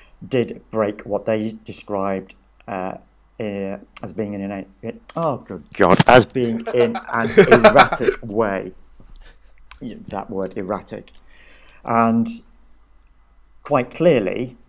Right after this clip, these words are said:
from Lewis' perspective, he did not want to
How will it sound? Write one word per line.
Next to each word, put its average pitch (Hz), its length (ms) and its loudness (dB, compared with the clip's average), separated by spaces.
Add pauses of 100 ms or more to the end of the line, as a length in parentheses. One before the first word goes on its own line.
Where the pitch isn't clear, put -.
(380)
from 110 320 -4
Lewis' 127 320 0
perspective, 101 720 -10
he 127 420 -4
did 107 380 -8
not 107 440 -8 (240)
want 104 520 -4
to 101 420 -6